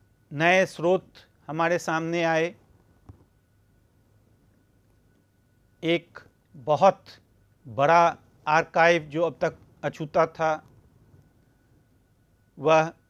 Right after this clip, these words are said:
इतिहास के किताबों में सामने आया, जिसको फॉलो करते हुए बाद की पीढ़ियों ने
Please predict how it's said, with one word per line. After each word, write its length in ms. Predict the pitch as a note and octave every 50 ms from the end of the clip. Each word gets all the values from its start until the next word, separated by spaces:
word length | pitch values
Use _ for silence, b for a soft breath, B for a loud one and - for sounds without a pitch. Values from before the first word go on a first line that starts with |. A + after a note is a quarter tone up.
| _ _ _ _ -
इतिहास 500 | E3 D3+ D#3 D#3+ D3+ D3 D#3 D#3+ - -
के 320 | - - D#3+ D#3 D#3 D3+ D#3 - _ _ _ _ _ _ _ _ _ _ _ _ _ _ _ _ _ _ _
किताबों 420 | - D#3+ - F#3 D#3 D3+ D3+ D#3+ D#3+
में 360 | D#3+ D#3 D#3 D3+ D3+ D3 - - _ _ _ _ _ _ _ _ _ _ _ _ _ _ _ _ _ _ _ _ _ _ _ _ _
सामने 480 | _ - D#3 C#3+ D3 D3+ D#3 D#3+ D#3 D#3
आया, 420 | D#3 D#3 D#3+ D#3 D#3 D#3 - - - _ _ _ _ _ _ _ _ _ _ _ _ _ _ _ _ _ _ _ _ _ _ _ _ _ _ _ _ _ -
जिसको 320 | C#3 D3+ - - F3+ F3
फॉलो 360 | E3 - F3 E3 D#3+ E3 F3
करते 380 | E3+ - E3 D3 - - F3 D#3+
हुए 300 | D#3 D3+ D3 D#3 D#3+ D#3
बाद 320 | C3+ D3 C#3+ D3 D3 -
की 100 | _ D#3+
पीढ़ियों 460 | C#3+ - C#3+ D3 C#3 B2+ D3 D#3 D#3+ D#3
ने 340 | D3+ D3+ D3 D3 D3 -